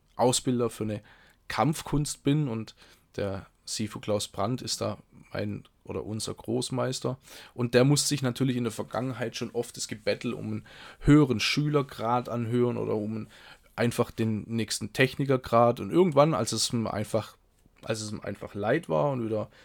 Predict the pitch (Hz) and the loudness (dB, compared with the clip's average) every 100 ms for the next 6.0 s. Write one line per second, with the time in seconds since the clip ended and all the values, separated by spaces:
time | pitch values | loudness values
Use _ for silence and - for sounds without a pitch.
0 | - - _ _ _ _ _ _ _ _ | -20 -20 _ _ _ _ _ _ _ _
1 | 110 107 117 117 117 - 113 113 113 113 | -6 -4 -2 0 0 0 -2 -2 -2 -4
2 | - 110 113 107 101 101 120 151 151 147 | -2 -2 -2 -4 -2 2 2 2 0 -2
3 | 143 143 - _ _ _ _ _ _ _ | -2 -4 -8 _ _ _ _ _ _ _
4 | _ _ _ _ _ _ _ - - 127 | _ _ _ _ _ _ _ -8 0 2
5 | 120 127 139 131 107 117 135 - 131 135 | 2 2 2 2 2 2 0 2 2 2